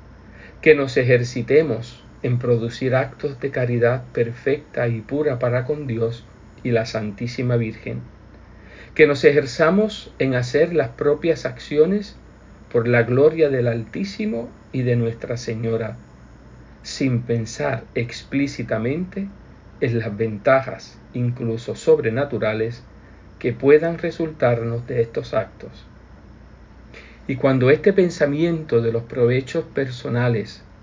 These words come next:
se presente a nuestro espíritu, captarlo y arrastrarlo en la corriente más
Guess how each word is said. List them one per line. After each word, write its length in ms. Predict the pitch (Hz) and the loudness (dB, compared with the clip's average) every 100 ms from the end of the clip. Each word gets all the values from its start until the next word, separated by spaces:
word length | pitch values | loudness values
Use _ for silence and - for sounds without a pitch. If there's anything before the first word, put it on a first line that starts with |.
| - - | -20 -20
se 200 | - - | -6 -4
presente 680 | 120 113 - 147 147 135 131 | 2 2 4 2 2 -4 -6
a 60 | |
nuestro 320 | 120 120 - 120 | -4 -4 -4 -10
espíritu, 560 | - 139 160 190 202 - - - - - - - - | -6 -4 -2 -4 -6 -10 -14 -20 -20 -20 -20 -20 -12
captarlo 720 | - 117 - - 143 139 117 - - - - - - - | -4 -4 -4 -4 -4 -2 -6 -8 -14 -20 -20 -20 -20 -4
y 120 | 135 | 2
arrastrarlo 840 | 127 123 117 - 151 190 196 202 - - | 4 4 0 2 4 2 2 0 -2 -2
en 140 | 123 | 2
la 140 | 120 117 | 2 2
corriente 640 | 120 120 139 165 175 160 | 0 0 0 0 2 0
más 340 | 143 143 - | 0 -6 -10